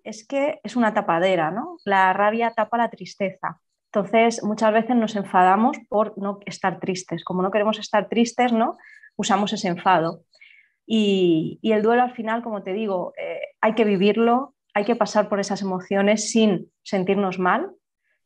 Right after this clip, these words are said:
eh, dándonos tiempo, ¿no? Para procesarlo y diciendo, "Bueno, ahora me viene una época triste, pues no pasa nada, o sea, abrazo la tristeza, ¿no? La vivo,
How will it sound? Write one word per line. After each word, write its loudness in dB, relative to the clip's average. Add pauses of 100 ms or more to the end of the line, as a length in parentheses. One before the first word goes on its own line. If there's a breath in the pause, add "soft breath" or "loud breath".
(120)
eh, -2
dándonos -2
tiempo, -4
¿no? -6
Para -4
procesarlo -4
y -2
diciendo, -6
"Bueno, -4
ahora 2 (120)
me -6
viene -4
una -4
época -8
triste, -8
pues -6
no -4
pasa -4
nada, 4
o 0
sea, -4 (160)
abrazo 0
la -2
tristeza, -6
¿no? 0
La 2
vivo, 2